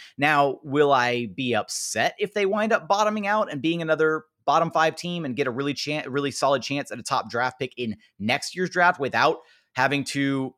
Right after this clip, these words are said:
you know, cross our fingers and pray that the Rockets hold on to their pick? Absolutely not. I'm never gonna be upset about that if it happens naturally. Again, I'm not a big fan of,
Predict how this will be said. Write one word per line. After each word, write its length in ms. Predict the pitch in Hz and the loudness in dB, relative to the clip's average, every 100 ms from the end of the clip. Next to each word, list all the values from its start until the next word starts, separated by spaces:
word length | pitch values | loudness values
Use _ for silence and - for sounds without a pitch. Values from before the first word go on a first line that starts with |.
| - | -8
you 80 | 127 | -2
know, 380 | 120 120 120 - _ _ _ | 0 0 -4 -12 _ _ _
cross 280 | - 156 156 | 2 4 4
our 100 | 143 | 4
fingers 480 | 147 147 147 139 - | 2 2 0 0 -4
and 160 | 113 | -6
pray 480 | - 151 147 139 139 | 2 4 6 2 -2
that 200 | 123 120 - | -4 -4 -4
the 80 | 123 | -2
Rockets 340 | 127 123 120 | -2 -2 -4
hold 160 | 135 139 | -4 0
on 80 | 131 | 0
to 80 | |
their 80 | 123 | 0
pick? 260 | 120 190 - _ _ _ - | -2 -4 -6 _ _ _ 0
Absolutely 520 | 165 165 143 143 120 | 0 0 -6 -6 -4
not. 200 | 110 - - | -4 -6 -6
I'm 140 | 120 135 | -2 2
never 200 | 160 156 | 2 2
gonna 140 | 151 | -2
be 100 | 139 | -4
upset 320 | 120 - 117 | -4 -4 -4
about 240 | 110 113 110 | -2 -2 0
that 260 | 107 110 | -2 -2
if 200 | 117 110 | -8 -8
it 80 | 117 | -6
happens 520 | 120 123 - 113 107 - - _ - | -2 -2 -2 -4 -4 -12 -20 _ -6
naturally. 600 | 110 131 139 - 135 131 | -2 0 -2 -4 -4 -4
Again, 240 | 110 120 110 | -4 -4 -2
I'm 120 | 113 | 0
not 160 | 135 | 2
a 40 | 143 | 0
big 160 | 147 | -2
fan 180 | 147 147 | -2 0
of, 240 | 139 117 | 0 -2